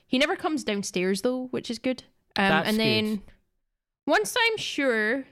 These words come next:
Speaker 1: that he is settled and he's not gonna get back up, I put all the presents under the tree, have a glass of wine, and then I take myself off to bed.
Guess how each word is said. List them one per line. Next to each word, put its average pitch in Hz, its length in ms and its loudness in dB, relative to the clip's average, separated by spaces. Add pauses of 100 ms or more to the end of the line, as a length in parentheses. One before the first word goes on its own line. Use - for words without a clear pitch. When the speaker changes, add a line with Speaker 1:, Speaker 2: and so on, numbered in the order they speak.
Speaker 1:
that - 100 -4
he 240 120 0
is 233 120 -2
settled 214 480 -2
and 196 120 -4
he's 190 180 -4
not 196 220 -2
gonna 220 200 0
get - 140 -2
back 196 260 0
up, 165 300 -2 (880)
I - 80 -6
put - 160 -6
all 180 80 -6
the 180 80 -4
presents 185 400 -6
under 175 140 -6
the 170 140 -10
tree, 294 880 -2 (420)
have - 140 -8
a 170 40 -4
glass 151 300 -6
of - 160 -14
wine, 294 580 0
and 240 140 0
then 247 80 0
I 247 60 -4
take 262 200 -8
myself 226 360 -6
off 185 160 -8
to 202 80 -8
bed. 143 300 -4